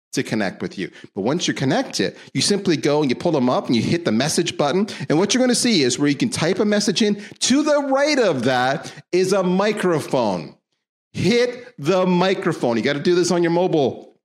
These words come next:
Okay, you can't do this on the desktop, I don't believe. It, it's talked about for years, but you can't. Hit the microphone. And the beauty of that is you can look like crap. You can have just rolled out of bed.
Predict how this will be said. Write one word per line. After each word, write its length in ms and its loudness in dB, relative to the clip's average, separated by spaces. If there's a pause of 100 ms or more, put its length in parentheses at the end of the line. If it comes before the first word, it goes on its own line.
Okay, 160 -2
you 80 -2
can't 240 -2
do 60 2
this 120 0
on 80 0
the 80 0
desktop, 420 -2
I 40 0
don't 160 -2
believe. 280 -2
It, 220 -4
it's 160 -8
talked 160 -4
about 160 -4
for 80 -2
years, 220 -2
but 100 -8
you 60 -8
can't. 320 -4 (460)
Hit 460 -2
the 240 0
microphone. 1080 0 (380)
And 100 2
the 60 2
beauty 340 2
of 80 2
that 200 2
is 200 -2 (100)
you 160 2
can 240 2
look 300 0
like 260 0
crap. 480 2 (320)
You 140 0
can 100 0
have 100 2
just 200 0
rolled 580 2
out 140 2
of 60 -2
bed. 360 0